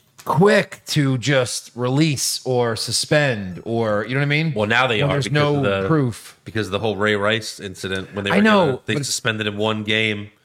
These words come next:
Speaker 1: At least there was video of that. You know what I
Speaker 2: Right.
Speaker 1: mean? Uh, but a lot of times when guys get brought up on charges, they'll get suspended, where it's like, why don't we just see what happens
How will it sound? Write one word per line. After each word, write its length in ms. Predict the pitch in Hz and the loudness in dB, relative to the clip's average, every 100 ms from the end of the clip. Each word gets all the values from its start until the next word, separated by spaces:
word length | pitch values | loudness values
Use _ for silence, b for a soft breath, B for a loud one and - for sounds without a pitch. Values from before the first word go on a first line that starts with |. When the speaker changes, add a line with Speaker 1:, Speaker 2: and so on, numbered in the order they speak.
| _ 185 | _ 0
Speaker 1:
At 100 | 254 | 2
least 160 | 233 | 2
there 80 | 208 | 2
was 120 | 165 104 | 0 -2
video 280 | 113 95 | -6 -4
of 100 | 80 - | -6 -10
that. 200 | 58 - _ _ _ _ _ - | -12 -14 _ _ _ _ _ -4
You 100 | 131 | 0
know 60 | 143 | 0
what 60 | |
I 20 | 139 | 0
Speaker 2:
Right. 100 | 139 | -2
Speaker 1:
mean? 120 | 127 _ _ - _ _ 127 | -4 _ _ -20 _ _ 0
Uh, 340 | 127 127 123 | 2 2 0
but 180 | 113 127 | 0 0
a 40 | |
lot 180 | 135 147 | 0 0
of 80 | 147 | 0
times 260 | 147 143 | 0 0
when 120 | 131 113 | -2 0
guys 260 | 117 117 | 0 0
get 320 | 95 117 110 - - | 0 0 -2 -8 -10
brought 260 | 95 127 | -2 0
up 160 | 117 - | 0 -2
on 140 | 101 | -6
charges, 500 | 98 139 151 110 104 | -2 0 0 -2 -4
they'll 140 | 95 101 | -4 -4
get 180 | 104 - | -4 -4
suspended, 680 | 98 - 127 131 110 92 | -4 -2 -2 -2 -4 -6
where 120 | 101 | -6
it's 120 | 104 120 | -4 -2
like, 280 | 113 - | -4 -4
why 80 | 131 | -4
don't 100 | 160 | -2
we 80 | 175 | -2
just 260 | 160 156 - | -2 -4 -2
see 120 | 160 | 0
what 120 | 151 | 2
happens 680 | 139 147 139 80 - - | 2 0 -2 -12 -14 -14